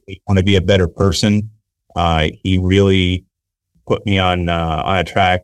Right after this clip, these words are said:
to get healthier, both, you know, physically and mentally. And, you know, I went on a crusade to get healthier and, and lose weight and just kinda get, uh, a little bit more trim. And,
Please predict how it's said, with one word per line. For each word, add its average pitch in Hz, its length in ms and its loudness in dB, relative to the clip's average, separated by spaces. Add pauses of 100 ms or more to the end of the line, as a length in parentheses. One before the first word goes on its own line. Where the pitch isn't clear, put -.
(120)
to 82 100 -4
get 87 220 -2
healthier, 113 600 0 (300)
both, 92 320 2
you 98 100 -4
know, 82 200 -6
physically 98 420 2
and 90 100 -2
mentally. 98 520 0
And, 85 340 -4 (760)
you 214 80 2
know, 139 100 4
I 139 100 4
went 165 160 2
on 147 80 2
a 135 60 0
crusade 123 500 -2
to - 160 -4
get 113 160 2
healthier 110 440 4
and, 92 160 2
and 90 160 -4
lose 101 260 -4
weight 98 420 0
and 82 160 0
just 92 220 -2
kinda 95 180 0
get, 95 280 0 (100)
uh, 90 40 4
a 90 220 4
little 98 180 -2
bit 92 160 -4
more 95 160 -2
trim. 113 400 -2
And, 80 200 -6